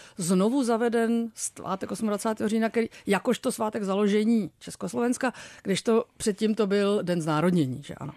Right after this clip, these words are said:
Tohle to je přesně moment, ke kterému dokonce, eh, mám i nějaký výzkum. <laughs> A na jeho základě bych řekla, že rok osmdesát devět, nebo ta revoluce, ten listopad,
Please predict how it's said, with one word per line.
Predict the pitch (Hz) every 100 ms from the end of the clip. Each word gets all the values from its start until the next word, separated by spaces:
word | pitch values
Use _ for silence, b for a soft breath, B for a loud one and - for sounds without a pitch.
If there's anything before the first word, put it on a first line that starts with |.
| _
Tohle | 196 214 294
to | 330
je | 302
přesně | 285 269 302
moment, | 269 214 196 190 220 269 -
ke | 247
kterému | - 240 240
dokonce, | 208 196 220 233 247 240 233 247
eh, | 240 240 240
mám | 220 208
i | 220
nějaký | 208 220 226
výzkum. | 185 - 165 147 - B B B B 180
<laughs> | - - - - - -
A | 190 190
na | 175
jeho | 170 202 240
základě | 214 226 262
bych | 285 226
řekla, | 254 269
že | 277 294
rok | 285
osmdesát | - 269 269 - 269
devět, | 196 208
nebo | - -
ta | -
revoluce, | 135 143 185 - 180
ten | 156 156 _ -
listopad, | 180 - 226 214